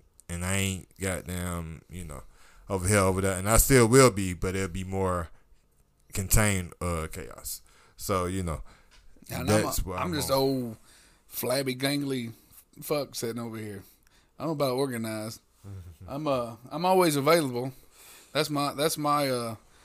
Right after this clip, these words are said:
Speaker 2: that's my specialty. Like, I'm,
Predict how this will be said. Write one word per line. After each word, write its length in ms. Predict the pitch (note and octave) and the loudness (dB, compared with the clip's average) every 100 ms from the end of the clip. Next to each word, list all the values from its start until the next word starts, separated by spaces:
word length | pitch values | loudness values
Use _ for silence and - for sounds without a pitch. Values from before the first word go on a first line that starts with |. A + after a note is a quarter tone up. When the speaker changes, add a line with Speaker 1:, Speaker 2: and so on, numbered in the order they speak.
| - _ _ - | -20 _ _ -6
Speaker 2:
that's 180 | E3 D3 | -6 -2
my 140 | C#3+ | -2
specialty. 680 | C3+ B2+ A#2+ A#2+ B2 B2 B2 - | -2 -2 -4 -4 -4 -4 -6 -10
Like, 220 | A#2 A2+ | -12 -6
I'm, 500 | B2+ D3+ C3+ A#2 G#2+ | -4 -2 -2 -4 -10